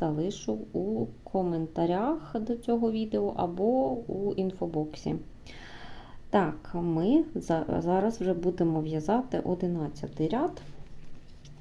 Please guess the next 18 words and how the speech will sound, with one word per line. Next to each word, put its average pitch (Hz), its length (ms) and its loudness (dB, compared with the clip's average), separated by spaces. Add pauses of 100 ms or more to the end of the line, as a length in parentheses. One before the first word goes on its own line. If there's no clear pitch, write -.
(300)
У 190 120 6
десятому 180 680 2
ви 202 160 2
з'єдналися 175 840 2 (1700)
у, 180 180 0 (280)
<clears throat> 214 380 10
у 180 60 0
третю 185 420 0
повітряну 156 680 2
петлю 156 380 2
підйому. 180 720 0 (2750)
Так, 190 260 0 (180)
і 240 200 6
щоб 214 220 0
почати 185 680 2 (520)
наступний 254 580 4
ряд, 226 360 2
ми, 190 260 6